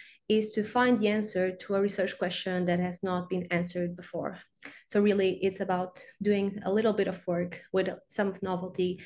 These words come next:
that fits into the scheme of, um, projects and research that we have in the department. So within the research projects,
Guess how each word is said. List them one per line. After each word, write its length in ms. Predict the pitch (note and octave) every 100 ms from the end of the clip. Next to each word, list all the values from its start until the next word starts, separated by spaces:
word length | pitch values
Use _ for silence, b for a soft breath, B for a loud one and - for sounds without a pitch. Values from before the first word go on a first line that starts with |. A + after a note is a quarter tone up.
| B B
that 140 | F#3
fits 240 | F3+ F#3+ G3
into 220 | F3+ F3+
the 200 | F3+ F3+
scheme 440 | F3 - F3+ F3+
of, 260 | F3 F3 F3 -
um, 540 | F3 F3 F3 F3 F3 F3+ -
projects 460 | F#3 F3+ F3 F3
and 100 | F3+
research 340 | F3 F3 F3+ -
that 120 | F3
we 80 | F3
have 240 | F3 F3
in 60 | F3
the 80 | F3
department. 680 | F3 F3 F3+ F3+ - - - _ _ _ _ _ _ _ - B B B B
So 160 | B3
within 580 | A#3 A#3+ C#4 C#4+ C#4 C4+
the 120 | A#3
research 300 | A3+ A3 G3
projects, 560 | - G3 A#3 D4+ - -